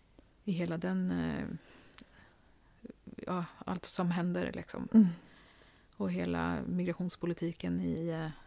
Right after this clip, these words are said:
Speaker 1: i Sverige när det gäller flyktingar från Ukraina, ska jag säga, för att jag är inte speciellt beläst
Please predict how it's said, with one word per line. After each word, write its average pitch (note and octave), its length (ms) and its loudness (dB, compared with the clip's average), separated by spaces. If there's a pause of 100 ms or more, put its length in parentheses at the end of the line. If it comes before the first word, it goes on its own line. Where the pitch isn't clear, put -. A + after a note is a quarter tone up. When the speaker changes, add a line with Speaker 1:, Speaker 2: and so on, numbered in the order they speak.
(120)
Speaker 1:
i F3+ 80 -4
Sverige F3 560 2
när F#3 200 4
det F3+ 100 6
gäller E3+ 640 4 (960)
flyktingar F3+ 500 2
från F3+ 240 2
Ukraina, F#3 400 6
ska - 120 2
jag F#3 80 6
säga, F3 220 4
för F#3+ 100 0
att - 80 -2
jag F3+ 120 6
är F#3 80 4
inte F#3 360 4
speciellt - 600 0 (1400)
beläst F3+ 880 2